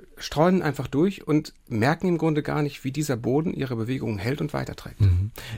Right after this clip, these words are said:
Speaker 2: In den Obergeschossen gibt's zwei tolle Räume. Man konnte ja schon, äh, bei der Lehrführung, es gab so eine Lehrbesichtigung, einen
Speaker 1: Mhm.
Speaker 2: Blick reinwerfen. Und, äh,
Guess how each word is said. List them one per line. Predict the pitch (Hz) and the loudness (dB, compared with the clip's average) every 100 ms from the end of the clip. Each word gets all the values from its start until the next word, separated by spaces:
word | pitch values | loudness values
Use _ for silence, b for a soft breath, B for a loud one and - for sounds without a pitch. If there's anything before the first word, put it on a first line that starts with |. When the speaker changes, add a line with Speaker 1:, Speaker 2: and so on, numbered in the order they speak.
| - | -2
Speaker 2:
In | - 107 113 - _ | 6 6 6 0 _
den | 127 - 113 | -2 2 4
Obergeschossen | 117 123 151 135 - 139 143 | 4 2 0 -2 -2 0 2
gibt's | 120 117 - - | 2 2 -2 -2
zwei | 110 | -2
tolle | 107 - 117 156 170 - - | 0 2 4 4 2 -6 -10
Räume. | 98 135 160 - - | -2 2 2 0 -4
Man | - 123 113 | -2 0 2
konnte | 127 131 | 2 2
ja | 113 | 0
schon, | - 120 113 | 4 4 4
äh, | 110 110 | 2 2
bei | 101 | 2
der | 104 101 95 - | 4 4 2 2
Lehrführung, | 98 104 120 151 139 | 4 4 4 4 4
es | 107 | 4
gab | - | 2
so | 113 | 4
eine | 101 | 4
Lehrbesichtigung, | 101 120 135 123 131 127 131 | 4 4 4 2 2 2 4
einen | 117 | 4
Speaker 1:
Mhm. | 110 | 4
Speaker 2:
Blick | 123 - | 2 0
reinwerfen. | 113 127 143 147 B B B B | 0 2 4 2 B B B B
Und, | 135 113 - | 2 2 0
äh, | 95 | -10